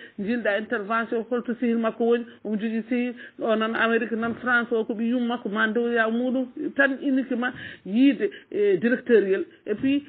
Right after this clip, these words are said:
ala ko wawan hoore makko ni, sako wawanma. Haydara ala ko jogui, haydara ala ko wawi. Allah subhanahu wa ta'ala a sohlani wadde intervention jokkodirde Allah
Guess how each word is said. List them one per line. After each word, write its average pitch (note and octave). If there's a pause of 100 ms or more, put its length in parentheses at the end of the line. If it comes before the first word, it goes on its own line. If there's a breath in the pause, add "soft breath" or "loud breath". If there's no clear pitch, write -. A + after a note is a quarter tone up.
(100)
ala A3+
ko A3+
wawan A3+
hoore A#3
makko A3+
ni, A#3 (220 loud breath)
sako G#3+
wawanma. G3 (120)
Haydara C4+
ala A#3
ko A3+
jogui, A3
haydara G3+
ala F#3
ko F3+
wawi. E3+ (520 loud breath)
Allah C#4+
subhanahu B3+
wa A#3+
ta'ala B3 (200 loud breath)
a A#3+
sohlani C#4
wadde A#3
intervention A#3 (220 loud breath)
jokkodirde G#3
Allah F3